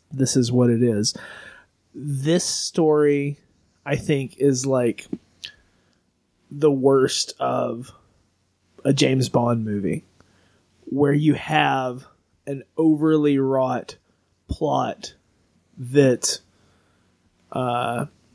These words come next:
takes you through a variety of circumstances, but really, at the end of it all, there's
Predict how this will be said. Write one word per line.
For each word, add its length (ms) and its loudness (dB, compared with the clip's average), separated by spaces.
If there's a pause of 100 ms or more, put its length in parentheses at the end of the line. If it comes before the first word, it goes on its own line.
(120)
takes 400 -2
you 80 -2
through 300 0
a 40 -2
variety 520 2
of 100 -2
circumstances, 840 0
but 140 6
really, 640 4 (480)
at 160 -4
the 220 0
end 260 4
of 120 6
it 100 4
all, 420 0 (960)
there's 580 0